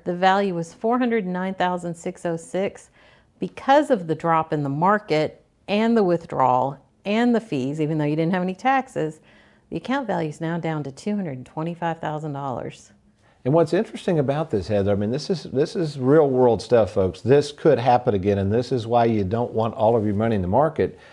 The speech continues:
Speaker 2: But notice we had all of those positive years. I just noticed this all the way down to age seventy-nine. You had a small loss there,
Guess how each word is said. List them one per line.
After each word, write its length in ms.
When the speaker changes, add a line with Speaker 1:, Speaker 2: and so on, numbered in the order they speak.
Speaker 2:
But 180
notice 460
we 120
had 140
all 280
of 60
those 200
positive 560
years. 240
I 80
just 240
noticed 320
this 300
all 260
the 60
way 180
down 400
to 260
age 240
seventy-nine. 680
You 60
had 140
a 60
small 400
loss 320
there, 400